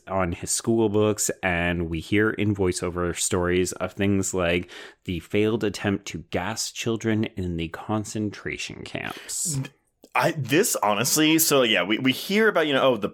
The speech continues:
Speaker 2: the prussic acid took fifteen minutes, the monoxide was an hour, but then there was one time where there was a leak and they didn't die, so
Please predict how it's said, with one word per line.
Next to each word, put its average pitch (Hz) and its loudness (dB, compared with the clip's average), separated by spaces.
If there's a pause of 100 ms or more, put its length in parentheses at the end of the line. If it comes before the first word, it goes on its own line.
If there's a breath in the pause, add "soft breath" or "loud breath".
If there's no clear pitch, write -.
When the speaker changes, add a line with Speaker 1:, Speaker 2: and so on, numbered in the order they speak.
Speaker 2:
the 101 0
prussic 180 0
acid 143 2
took 127 0
fifteen 131 0
minutes, 85 2
the 101 2
monoxide 123 2
was 110 4
an 107 0
hour, 95 4
but 104 0
then 117 2
there 120 4
was 110 0
one 127 2
time 127 2
where 107 4
there 101 2
was 92 2
a 92 4
leak 131 2
and 101 0
they 101 4
didn't 95 0
die, 123 4
so 107 2